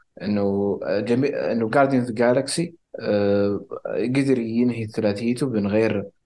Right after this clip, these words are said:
أي فيلم دون المستوى، على عكس، أه، أفلام، أه، على عكس كل الثلاثيات اللي قدمتها مارفل إلى الآن.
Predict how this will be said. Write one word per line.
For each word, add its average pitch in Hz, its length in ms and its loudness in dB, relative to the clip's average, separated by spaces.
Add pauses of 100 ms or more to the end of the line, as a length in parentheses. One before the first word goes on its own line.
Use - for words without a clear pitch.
(160)
أي 113 140 4
فيلم 107 520 0
دون 110 380 2
المستوى، 107 640 0 (280)
على 107 260 4
عكس، 104 520 0
أه، 92 420 -2 (340)
أفلام، 101 640 2
أه، 92 380 -2 (180)
على 123 320 0
عكس 202 240 0
كل 196 180 0
الثلاثيات 104 520 0
اللي - 120 -10
قدمتها 92 460 -4
مارفل 95 300 -2
إلى 90 220 -2
الآن. 85 240 -6